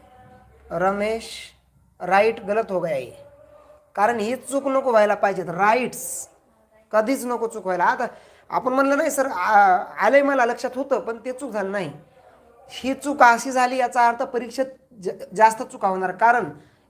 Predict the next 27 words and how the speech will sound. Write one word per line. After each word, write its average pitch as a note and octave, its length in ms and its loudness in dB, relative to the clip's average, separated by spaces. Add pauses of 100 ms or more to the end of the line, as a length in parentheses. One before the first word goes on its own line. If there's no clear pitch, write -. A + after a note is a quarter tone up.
याच्यापेक्षा C4+ 480 0
हेवी A3 380 0
माइंड C4 280 2
परीक्षेमध्ये C4+ 500 0
असणार C4 260 -2
आहे, A#3 100 -6 (960)
तर G3 100 -14
तिथं G#3+ 180 2
लई C4 120 4
महत्त्वाचं G#3+ 420 2
आहे. - 140 0 (400)
याला A#3+ 180 8
सवय B3 220 0
आपल्याला A#3+ 300 4
रोज, A#3+ 260 -2
रोज, C4 180 -4
रोज C4+ 180 -6
ही C4 80 -10
चूक B3+ 220 -14
नकोच C#4 300 0
अशी G#3 160 2
व्हायला. F3 200 0 (440)
रमेश C4 380 -2
राईट्स A3 640 4 (240)
आणि G#3+ 320 -6 (560)
ॲन A#3 360 2 (360)
एसे E3+ 520 -10